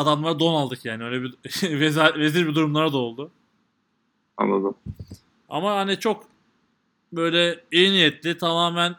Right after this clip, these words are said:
Speaker 1: insanlara bir şeyler katmaya çalışan pozitif insanlardı. Hani ben çok keyif
Speaker 2: Çok
Speaker 1: aldım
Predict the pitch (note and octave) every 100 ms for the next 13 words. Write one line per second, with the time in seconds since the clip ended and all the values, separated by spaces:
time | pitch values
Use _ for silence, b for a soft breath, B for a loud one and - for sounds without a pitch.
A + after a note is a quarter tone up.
0 | - D#3+ D3 E3+ E3+ F3 F3+ F3 - _
1 | - D3 - F3 E3+ E3 D#3+ D#3+ E3+ D3+
2 | D3+ F3 G3 _ _ _ F3 D#3 F3 D3+
3 | D3+ D3 C3 B2 B2 D3 F3 - C#3+ B2+
4 | D3+ D3+ F3+ E3+ - E3+ E3+ D3 B2+ D3